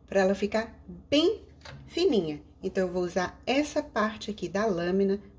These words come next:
do ralo pra ela sair bem fininha e ficar bem gostosa. Nessa receita, eu vou estar usando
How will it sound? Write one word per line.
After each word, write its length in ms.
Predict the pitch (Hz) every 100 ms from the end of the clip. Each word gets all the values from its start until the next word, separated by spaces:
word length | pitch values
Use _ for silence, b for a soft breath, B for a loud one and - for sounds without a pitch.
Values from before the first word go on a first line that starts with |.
| -
do 180 | 285
ralo 500 | 330 240 196 190 208 208
pra 100 | 196
ela 120 | 208
sair 300 | 208 190 196 B B
bem 240 | 190 185
fininha 480 | 190 - 269 214 151 - B -
e 60 | 180
ficar 440 | - 180 170 160 - -
bem 380 | - 190 180
gostosa. 720 | 175 214 - 180 151 143 - - - - - - - - b b b b b b
Nessa 340 | 220 247 -
receita, 640 | 202 175 - 196 185 - -
eu 140 | 202
vou 100 | 196
estar 280 | 190 - 160
usando 520 | 151 185 175 165 156